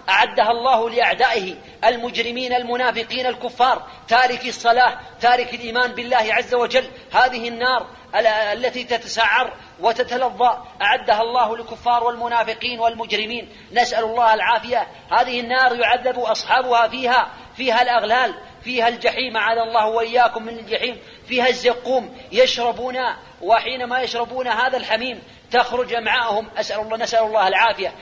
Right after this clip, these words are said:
مع أدبارهم ينظمون كالجراد، نسأل الله العافية، في سلاسل، ويحرقون في النار. وجلد الكافر في، في النار كما أخبر النبي عليه الصلاة والسلام مسيرة ثلاثة أيام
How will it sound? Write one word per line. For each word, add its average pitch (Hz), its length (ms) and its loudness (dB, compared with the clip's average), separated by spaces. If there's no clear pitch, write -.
مع 233 280 4
أدبارهم 220 520 2
ينظمون 254 580 0
كالجراد، 247 540 2
نسأل 226 280 -2
الله 233 260 0
العافية، 220 460 0
في 254 180 -4
سلاسل، 247 520 2
ويحرقون 233 1500 0
في 214 120 -12
النار. 240 320 -4
وجلد 233 1300 0
الكافر 240 460 0
في، 240 380 -6
في 196 80 -8
النار 247 340 0
كما 233 260 -2
أخبر 254 240 -6
النبي 240 380 -8
عليه 240 160 2
الصلاة 233 300 -4
والسلام 240 420 -2
مسيرة 220 800 0
ثلاثة 208 500 2
أيام 220 400 -2